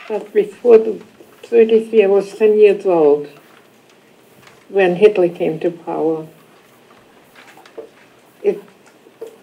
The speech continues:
uh, of course, we, once we couldn't go to school anymore, that was really the hardest time. Or being in a park when you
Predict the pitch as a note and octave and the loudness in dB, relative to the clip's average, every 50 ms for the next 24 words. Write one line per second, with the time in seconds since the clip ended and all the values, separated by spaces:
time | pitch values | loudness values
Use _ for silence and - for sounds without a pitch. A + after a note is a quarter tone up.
0 | _ _ - - _ _ _ _ - - F#3+ F#3+ F#3+ F3+ F3+ F3 E3+ F3 - _ | _ _ -20 -20 _ _ _ _ -12 -8 -6 -4 -4 -6 -8 -10 -16 -20 -20 _
1 | _ _ _ _ _ _ - G#3 - - - G#3+ - - G#3+ G#3+ - - F#3+ G3 | _ _ _ _ _ _ -18 -18 -12 -6 -6 -6 -6 -6 -8 -14 -14 -10 -6 -6
2 | G#3 G#3 G3+ - - - G3 - - - A3+ G#3+ G#3 G3 G3 F#3+ F3+ F3+ E3+ - | -4 -4 -6 -8 -14 -16 -16 -6 -2 0 0 2 2 2 2 2 4 2 2 0
3 | - - - B3+ A#3 A3 G#3+ - D#3 D#3 D#3 D#3 D#3 D#3 D#3+ D#3 E3+ F3+ F#3+ F3 | -4 -4 0 2 4 4 4 2 2 0 0 2 2 2 0 0 0 -2 -2 0
4 | F#3 F3+ E3+ F3 F3 F#3 G3 F#3+ F#3 F3+ F3 E3+ E3 D#3+ D#3 E3+ F3 E3+ E3 E3 | 0 0 0 0 -2 -2 -2 0 0 2 2 2 2 0 -2 0 -2 -2 0 0
5 | D#3+ D3 - - - - - F#3+ F#3+ F3 D#3 D3 D3 D3 - - - - - - | -2 -4 -4 -8 -16 -16 -12 -8 -4 -2 -2 -2 -2 -4 -8 -14 -20 -20 -20 -20
6 | - - - - - G3+ G3 F#3+ F#3+ F#3 G#3+ G#3+ G3+ G3 G3 F#3+ - F3+ F3 F3+ | -20 -20 -20 -6 0 2 2 2 4 4 6 6 6 4 2 -2 -2 -2 0 0
7 | E3+ E3 - - - - A3 G#3+ G3 E3+ D#3+ - - F3 E3+ E3+ E3+ E3+ E3+ E3 | -2 -4 -6 -8 -8 -6 -4 -2 -2 -4 -4 -8 -10 -10 -8 -6 -6 -6 -6 -6
8 | E3 D#3+ | -8 -10